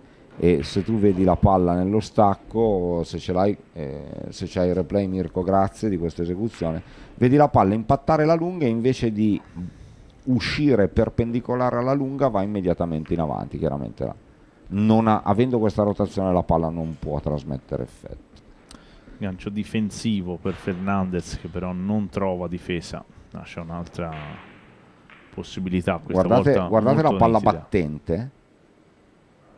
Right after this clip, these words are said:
Speaker 1: Vedete che come impatta fa quella curva ad andare avanti,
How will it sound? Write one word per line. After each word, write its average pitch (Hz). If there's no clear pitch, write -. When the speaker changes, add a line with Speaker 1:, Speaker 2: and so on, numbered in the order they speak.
Speaker 1:
Vedete 123
che 101
come 180
impatta 131
fa 107
quella 120
curva 135
ad 95
andare 104
avanti, 95